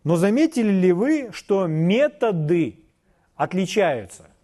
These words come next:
В первом случае Павел сказал: "Я тебе повелеваю, выйди". И дух вышел. А в этом случае Павел даже ничего не говорит.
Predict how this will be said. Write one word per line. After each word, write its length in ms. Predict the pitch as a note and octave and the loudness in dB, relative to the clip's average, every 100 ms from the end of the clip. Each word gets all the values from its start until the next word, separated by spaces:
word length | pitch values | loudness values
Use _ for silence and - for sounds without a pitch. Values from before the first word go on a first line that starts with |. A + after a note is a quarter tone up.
| _ _ _ _ _ _ _ _ _ | _ _ _ _ _ _ _ _ _
В 100 | - | -2
первом 300 | A3 C#4 B3 | 2 4 2
случае 460 | - A#3 F#3+ E3 C#3 | 0 -2 0 -2 2
Павел 320 | G#3 A3 G3+ | 4 4 2
сказал: 420 | - G3+ G#3 G#3+ | -2 0 2 2
"Я 340 | E3 F3+ G3+ | 2 2 2
тебе 280 | G3 G#3 G3 | 0 -2 -2
повелеваю, 840 | G3 F#3+ F#3+ F#3+ G3+ G3 F#3+ F#3 D3+ | 0 -2 0 0 0 0 0 -2 -4
выйди". 440 | A#2 F#3 A#2 G2+ - _ - - _ _ _ - | -2 -2 -2 -10 -18 _ -20 -20 _ _ _ -6
И 60 | |
дух 240 | D3 G#3+ E3+ | -2 -2 -2
вышел. 300 | D3 - - _ _ _ _ _ _ _ - _ - | -6 -8 -20 _ _ _ _ _ _ _ -20 _ -2
А 520 | D#3 E3+ D#3+ D3+ C#3+ | 2 4 4 2 -2
в 140 | C#3 | 0
этом 260 | A3+ D#4 C4+ | 2 2 -2
случае 600 | - G#3 - C3 G#2+ F#2 _ _ _ _ _ | -2 -4 -4 -6 -10 -12 _ _ _ _ _
Павел 280 | - A#3+ B3+ | 2 4 4
даже 200 | A#3+ G#3+ | 2 0
ничего 280 | B3 F#3+ B3+ | -2 -2 -2
не 100 | A#3+ | 0
говорит. 460 | A#3+ A#3+ F3+ - | 0 0 -2 -6